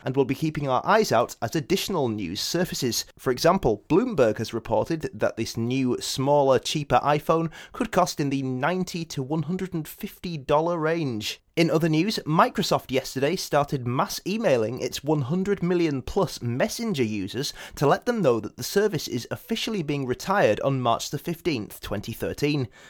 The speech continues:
On that date, all users will be migrated to Skype, which Microsoft acquired back in May twenty eleven for eight point five billion dollars.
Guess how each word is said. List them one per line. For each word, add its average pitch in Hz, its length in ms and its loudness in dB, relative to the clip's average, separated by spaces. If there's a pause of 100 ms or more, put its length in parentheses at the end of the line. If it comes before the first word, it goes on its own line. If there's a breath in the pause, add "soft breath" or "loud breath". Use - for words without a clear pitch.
(200 loud breath)
On 110 160 -2
that 98 180 -4
date, 120 300 0 (100)
all 151 240 6
users 127 440 -4
will 123 80 0
be 127 100 0
migrated 127 600 -2
to 139 100 -6
Skype, 170 480 0 (260 loud breath)
which - 180 -4
Microsoft 107 480 -4
acquired 123 460 0
back 139 220 2
in 120 160 -2
May 131 200 2
twenty 131 380 -2
eleven 127 400 2 (180 loud breath)
for - 160 -8
eight 110 200 -6
point 131 240 -2
five 101 360 -4
billion 101 360 -4
dollars. 123 440 4